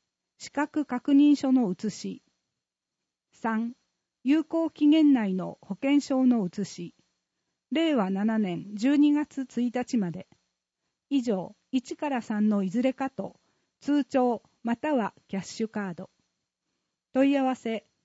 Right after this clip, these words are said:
福祉課、電話七一の二二五三。自立支援医療、精神通院、厚生医療、育成医療の手続き。対象者は二通りあります。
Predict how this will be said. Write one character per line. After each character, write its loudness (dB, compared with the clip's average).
福 -6
祉 -2
課、 -6
電 4
話 2
七 4
一 2
の 0
二 8
二 6
五 0
三。 -10
自 -4
立 -2
支 -4
援 2
医 2
療、 -2
精 0
神 2
通 -2
院、 -6
厚 0
生 -2
医 0
療、 -4
育 -12
成 -2
医 0
療 -2
の -6
手 -8
続 -10
き。 -20
対 -2
象 -4
者 -6
は -10
二 -10
通 -2
り -4
あ -4
り -4
ま -8
す。 -20